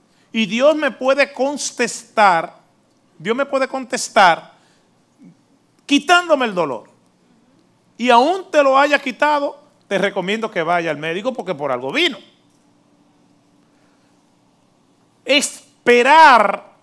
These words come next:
es en el Señor, no en los hombres. Cuando yo hablo de esperar, no es que yo voy a poner toda mi fe en el ser humano. No, yo voy a ir al médico, pero mi esperanza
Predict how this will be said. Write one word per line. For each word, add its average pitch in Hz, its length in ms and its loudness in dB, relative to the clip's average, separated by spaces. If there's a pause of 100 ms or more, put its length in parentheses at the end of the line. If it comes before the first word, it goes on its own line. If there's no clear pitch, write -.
(720)
es 285 320 0 (100)
en 240 220 0
el 214 140 0
Señor, 196 720 -2
no 180 240 -6
en 226 100 -6
los 190 200 -8
hombres. 147 400 -8 (500)
Cuando 226 240 -2
yo 262 180 -2
hablo 320 260 0
de 247 340 -2
esperar, 226 840 0 (340)
no 247 280 -2
es 262 340 2 (460)
que 214 380 -4
yo 233 580 0 (560)
voy 214 320 -2
a 269 140 0
poner 214 440 -4
toda 294 360 2
mi 254 160 -6
fe 220 500 -4
en 190 100 -6
el 180 120 -8
ser 185 240 -8
humano. 180 420 -8 (1120)
No, 185 160 -8
yo 165 100 -8
voy 185 160 -6
a 208 180 -4
ir 214 60 -4
al 220 80 -8
médico, 175 420 -8
pero 151 200 -8
mi 156 180 -14
esperanza 151 840 -10